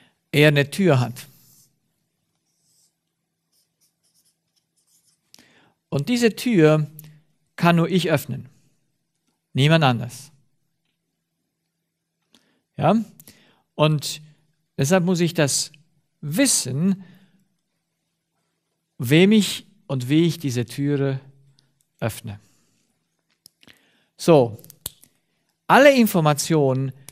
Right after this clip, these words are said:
die von außen kommt, kommt nur bis zur Tür.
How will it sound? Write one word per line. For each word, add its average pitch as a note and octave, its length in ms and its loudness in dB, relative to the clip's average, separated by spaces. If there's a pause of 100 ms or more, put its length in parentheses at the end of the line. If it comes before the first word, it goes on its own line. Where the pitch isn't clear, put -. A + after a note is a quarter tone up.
(1000)
die D3 100 4
von D3+ 160 0
außen G#3 460 2
kommt, C3 680 -2 (960)
kommt C#3+ 320 0
nur E3+ 220 2
bis D#3 260 -2
zur D3 140 -6
Tür. C3+ 320 -4